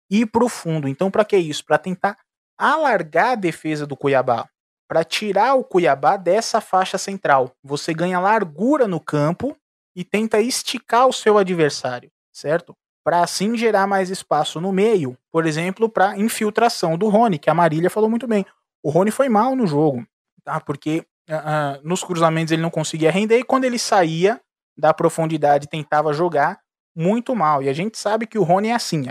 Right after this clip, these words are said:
o Rony é intensidade, a utilidade do Rony é intensidade e não é de se jogar fora essa intensidade, porque o futebol de hoje é um futebol intenso, tá bom?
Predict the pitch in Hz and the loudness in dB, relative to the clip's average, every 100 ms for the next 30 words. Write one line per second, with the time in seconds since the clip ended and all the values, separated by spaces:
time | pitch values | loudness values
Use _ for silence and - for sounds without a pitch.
0 | 139 139 135 170 214 220 262 254 254 233 | -2 0 2 2 4 2 2 0 -2 -4
1 | 170 139 143 139 143 - 170 165 175 156 | -4 -4 -4 -6 -6 -6 0 2 2 0
2 | 170 202 196 214 190 - 208 175 175 196 | 0 0 -2 -2 -4 -4 0 2 4 2
3 | 262 _ _ _ - 196 214 208 226 220 | -6 _ _ _ -6 -2 0 0 2 2
4 | 202 - 190 180 165 156 165 160 175 175 | 0 -2 -2 0 0 0 0 0 -4 -8
5 | 180 208 180 196 - 185 196 - 170 180 | -10 -2 0 0 -2 -4 -6 -6 0 2
6 | 180 175 185 175 190 - 165 180 - 135 | 2 0 0 -2 -6 -2 2 2 0 -2
7 | 123 - _ _ _ 127 143 196 | -2 -10 _ _ _ 0 2 2